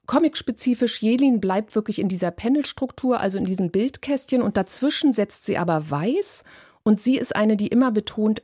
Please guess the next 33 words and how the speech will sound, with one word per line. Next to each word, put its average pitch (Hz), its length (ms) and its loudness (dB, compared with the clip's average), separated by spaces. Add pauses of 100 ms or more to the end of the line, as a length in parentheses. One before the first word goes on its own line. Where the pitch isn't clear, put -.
zwischen 214 420 0
den 156 200 0
Bildern 151 320 -2
passiert - 500 -8
auch 165 340 -8 (140)
ganz, 160 240 -2
ganz 151 240 -4
viel. 160 420 -4 (1120)
Und 208 120 6
zu 202 160 4
Hannah 208 180 6
Brinkmann, 302 760 4 (520)
da 196 100 2
reicht 214 220 0
uns 254 140 -2
wahrscheinlich 214 320 0
gar 196 100 0
nicht 202 180 -4
die 180 80 -6
Zeit, 277 340 -2
um 220 120 2
das 190 180 -2
wirklich 196 240 -2
zu 190 220 -4
würdigen. 208 360 4
Sie 208 140 0
erzählt 269 320 0
die 277 80 4
Lebensgeschichte 247 680 0
von 214 180 -2
Ernst 185 280 -4
Grube 208 300 0
chronologisch, 190 920 0